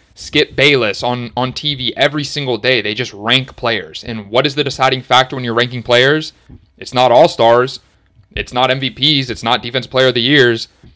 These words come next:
It's how many rings do you have? How many championships do you have to show for it? And again,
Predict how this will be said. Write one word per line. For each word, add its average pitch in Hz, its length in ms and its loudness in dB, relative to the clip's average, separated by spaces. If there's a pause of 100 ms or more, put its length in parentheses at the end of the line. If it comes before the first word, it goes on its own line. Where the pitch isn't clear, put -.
It's 117 160 -6
how 131 160 0
many 151 180 -2
rings 113 460 -4
do 104 60 -14
you 98 100 -12
have? 90 280 -8
How 139 300 0
many 151 260 -2
championships 131 720 -4
do 113 100 -10
you 107 60 -4
have 117 320 0
to 113 100 -8
show 113 300 0
for 92 260 -8
it? 85 120 -14 (580)
And 131 280 0 (320)
again, 135 420 0